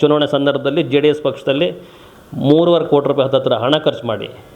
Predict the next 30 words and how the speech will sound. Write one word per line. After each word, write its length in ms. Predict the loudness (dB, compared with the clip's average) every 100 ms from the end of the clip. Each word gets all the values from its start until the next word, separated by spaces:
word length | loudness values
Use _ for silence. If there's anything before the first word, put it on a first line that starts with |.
| -10 -2
ಪಂಚರತ್ನ 480 | 0 2 2 2 0
ರಥಯಾತ್ರೆ 440 | 2 2 2 2
ಅನ್ನೋ 140 | 0
ಒಂದು 120 | 0 -2
ಕಾರ್ಯಕ್ರಮವನ್ನು 600 | -2 -2 -2 -2 -2 -2
ಯಶಸ್ವಿಯಾಗಿ 540 | 0 0 2 0 0
ಮಾಡಿ 300 | -4 -6 -8 -14 -20 -20 -20 -20 -20 -20 -10 0
ಲಾಸ್ಟಲ್ಲೇ 680 | 2 2 0 0 2 2
ಯಾರನ್ನೋ 320 | 2 2 0 -2
ಕರ್ಕೊಂಡು 360 | -2 -2 -2
ಬಂದರು, 600 | -2 -4 -6 -8 -12 -20 -20 -20 -20 -20 -20 -20 -20 -6 0
ಟಿಕೆಟ್ 340 | 2 2 2
ಕೊಟ್ಟರು, 480 | 0 2 0 0 -6 -18 -20 -20 -20 -2
ಕುಮಾರಸ್ವಾಮಿಯನ್ನು 680 | 2 2 2 2 2 2 0
ಕರ್ಕೊಂಡು 280 | 0 0 0
ಬಂದು 100 | -2
ಟಿಕೆಟ್ 280 | 0 0
ಕೊಟ್ಟರು. 220 | 0 0 2
ಅವ್ರಿಗೆ 600 | 2 2 2 0 -4 -16 -20 -8 -2
ಸದ್ಯ 240 | 2 2 2 0 0
ಅವರು 260 | 2 2
ಕೂಡ 180 | 2 2 2 0 -4 -10 -2
ಜಯಪ್ರ-, 280 | 0 2 2
ಅವ್-, 340 | 2 2 0
ಅವ್-, 200 | 0 0 2
ಅವರನ್ನು 400 | 0 2 0 0
ಈ 40 |
ಸಂದರ್ಭದಲ್ಲಿ 420 | 0 0 0 0
ಸ್ವಾಗತ 280 | 2 2 0
ಮಾಡ್ತೀನಿ. 500 | -2 -6 -8 -12 -12